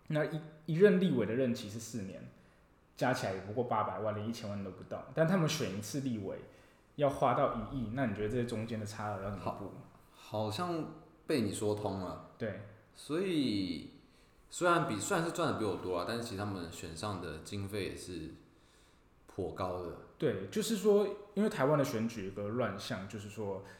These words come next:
Speaker 1: 呃，不管你是砸钱去做一些广告看板，因为你选举的时候你会看到很多那个看板嘛，
Speaker 2: 对啊。
Speaker 1: 路上都是，其实那个看板都要花不少钱。
Speaker 2: 哦，可是，那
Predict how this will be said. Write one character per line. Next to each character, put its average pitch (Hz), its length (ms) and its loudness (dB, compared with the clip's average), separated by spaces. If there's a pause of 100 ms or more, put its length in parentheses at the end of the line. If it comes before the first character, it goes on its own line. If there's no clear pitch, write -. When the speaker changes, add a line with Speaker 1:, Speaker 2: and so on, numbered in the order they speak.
(260)
Speaker 1:
呃， 101 280 0
不 190 180 0
管 110 200 2
你 95 60 -4
是 131 160 -4
砸 101 380 -4
钱 101 300 -6
去 117 160 -4
做 113 280 -2
一 107 40 -2
些 107 160 -6
广 92 260 -8
告 107 160 0
看 95 320 -6
板， 92 200 -8
因 131 100 0
为 156 60 2
你 143 60 2
选 135 220 2
举 135 80 0
的 120 60 2
时 131 40 2
候 143 60 6
你 123 80 4
会 127 60 4
看 139 120 0
到 135 120 2
很 110 140 -2
多 113 180 0
那 117 100 0
个 107 100 -2
看 107 240 -6
板 90 200 -4
嘛， 92 220 -12
Speaker 2:
对 98 120 -2
啊。 - 40 2
Speaker 1:
路 127 100 2
上 123 180 2
都 110 100 2
是， 110 160 -4
其 196 160 0
实 208 80 4
那 220 60 4
个 190 80 4
看 165 220 -2
板 98 160 -2
都 113 100 0
要 117 80 4
花 110 200 0
不 120 120 -6
少 85 180 -8
钱。 - 220 -12 (760)
Speaker 2:
哦， 95 680 -6
可 110 100 -4
是， 226 220 -2 (960)
那 208 180 4